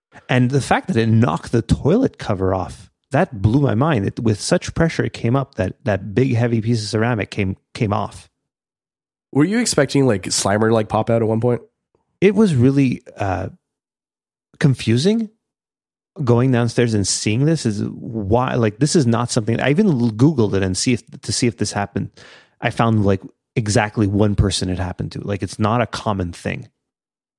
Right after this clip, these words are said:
Speaker 2: But it, it happened to you, Angelo.
Speaker 1: It happened to me, but it just made me think that if I'd forgotten that I had twisted off, twisted it and kind of played with it a few months ago,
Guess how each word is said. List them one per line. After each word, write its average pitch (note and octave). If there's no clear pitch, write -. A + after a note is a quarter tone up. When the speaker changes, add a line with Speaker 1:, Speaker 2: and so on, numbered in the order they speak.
Speaker 2:
But G2
it, F#2+
it A2+
happened G#2+
to F#2+
you, F2
Angelo. F2
Speaker 1:
It A2
happened C#3
to E3+
me, C#3+
but G#2+
it A2+
just A#2+
made G#2+
me G#2
think G2+
that F#2
if G2
I'd G2+
forgotten A#2
that A#2
I G#2
had G2
twisted G#2
off, F#2+
twisted A2
it A2
and G2
kind G2
of -
played G2+
with A#2
it B2
a A#2
few -
months A2+
ago, A#2+